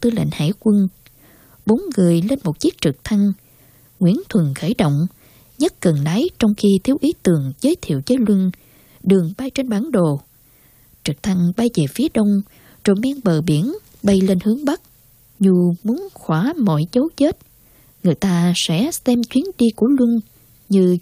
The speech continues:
chuyến thị sát thường lệ của tham mưu biệt bộ. Luân nghĩ thầm. Cho tới bây giờ, Luân cũng chưa xác định đối với nhiệm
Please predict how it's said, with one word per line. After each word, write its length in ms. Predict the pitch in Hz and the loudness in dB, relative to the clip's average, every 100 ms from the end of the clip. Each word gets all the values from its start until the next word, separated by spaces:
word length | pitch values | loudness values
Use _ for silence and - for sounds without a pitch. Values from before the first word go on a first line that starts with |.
| - | -4
chuyến 140 | 254 381 | -6 -4
thị 140 | - 156 | -2 0
sát 340 | - 339 403 | 0 -4 -4
thường 260 | - 156 139 | -2 0 0
lệ 160 | 147 143 175 - _ | 0 0 -2 -4 _
của 280 | 151 170 247 | -2 0 -2
tham 280 | - 214 214 | -4 -4 0
mưu 140 | 226 214 | 0 2
biệt 220 | 165 - | 0 0
bộ. 320 | 160 139 151 170 _ _ _ _ _ _ _ | -2 0 0 -4 _ _ _ _ _ _ _
Luân 380 | 190 180 170 165 | 0 2 0 -2
nghĩ 220 | 175 196 - | 0 -2 0
thầm. 300 | 214 147 131 - _ _ _ _ _ _ _ - | -2 -2 -4 -10 _ _ _ _ _ _ _ -4
Cho 100 | 240 | -2
tới 180 | 294 339 | -2 0
bây 140 | 254 240 | 0 2
giờ, 300 | 175 147 135 - _ _ | 0 0 -4 -10 _ _
Luân 180 | 196 185 | -2 0
cũng 200 | 175 175 330 | 0 -4 -4
chưa 140 | 254 | -2
xác 280 | 233 - - | -2 -4 -2
định 280 | - 143 151 - _ _ - | -2 -2 -6 -10 _ _ -10
đối 220 | - 208 254 | 0 0 0
với 100 | 330 | -4
nhiệm 200 | 240 | -2